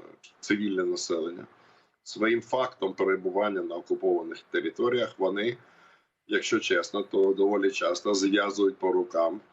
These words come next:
Збройні Сили України в процесі звільнення цих територій. І це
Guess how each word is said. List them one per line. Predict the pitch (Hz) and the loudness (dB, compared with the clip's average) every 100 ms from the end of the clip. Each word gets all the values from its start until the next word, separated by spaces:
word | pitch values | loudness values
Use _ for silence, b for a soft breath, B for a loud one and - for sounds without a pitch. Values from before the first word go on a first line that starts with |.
| _ | _
Збройні | 90 90 92 92 95 | -10 0 2 2 0
Сили | 87 92 85 | -2 0 0
України | 82 - 80 82 92 101 | -4 -6 -4 0 0 0
в | |
процесі | - 87 - 87 95 | -4 -6 -2 0 0
звільнення | 82 82 82 80 80 | -2 -2 -2 -4 -6
цих | 78 - 69 | -4 -2 -2
територій. | - 71 - 58 - - _ _ _ _ _ _ _ - | -2 -4 -4 -8 -12 -18 _ _ _ _ _ _ _ -8
І | - | -6
це | - 123 127 | -2 0 0